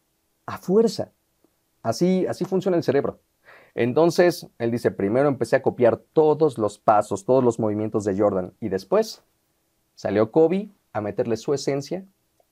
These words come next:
a meterle su sello, y entonces ya nació Kobe Bryant".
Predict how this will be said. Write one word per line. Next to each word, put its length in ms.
a 100
meterle 580
su 300
sello, 440
y 60
entonces 420
ya 100
nació 260
Kobe 200
Bryant". 260